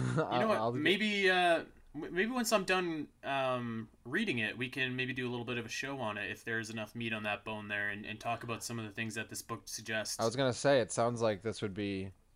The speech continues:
Speaker 1: a topic to go over this. I, I personally, I would love something like that for, like, Metroid Prime. That'd be so cool. Um,
Speaker 2: Yeah, that would be awesome.
Speaker 1: but having it for the first three games, especially Super Metroid, is really sick. I would like to check that out. And yeah,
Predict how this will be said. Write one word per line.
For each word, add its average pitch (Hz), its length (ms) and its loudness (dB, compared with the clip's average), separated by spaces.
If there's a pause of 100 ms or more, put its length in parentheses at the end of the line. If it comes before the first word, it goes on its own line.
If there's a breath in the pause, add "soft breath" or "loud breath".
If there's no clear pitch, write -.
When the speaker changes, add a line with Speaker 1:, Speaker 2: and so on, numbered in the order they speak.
(160)
Speaker 1:
a 107 80 -4
topic 110 500 2
to 98 220 -4
go 104 220 2
over 101 240 2
this. 95 240 -6
I, 127 160 4
I 147 120 0
personally, 175 420 6
I 147 80 12
would 160 180 12
love 135 420 6
something 156 220 4
like 147 160 6
that 139 180 6
for, 123 120 -2
like, 104 180 2
Metroid 110 320 -2
Prime. 107 340 2
That'd 101 120 -6
be 98 80 -8
so 101 220 -4
cool. 104 300 -6 (440 soft breath)
Um, 98 460 -2
Speaker 2:
Yeah, 107 440 2 (260)
that 113 80 0
would 113 80 -2
be 104 100 -8
awesome. 98 240 0
Speaker 1:
but 113 100 6
having 131 260 6
it 127 80 2
for 131 80 -2
the 117 80 0
first 123 260 -2
three 120 140 0
games, 110 160 2
especially 107 400 -4
Super 104 200 -8
Metroid, 98 360 -6
is 90 120 -8
really 95 200 -4
sick. - 360 -8 (340 soft breath)
I 113 60 2
would 117 80 6
like 113 140 6
to - 60 -20
check 110 220 0
that 107 120 2
out. 113 300 4
And 110 520 -2 (100)
yeah, 143 200 2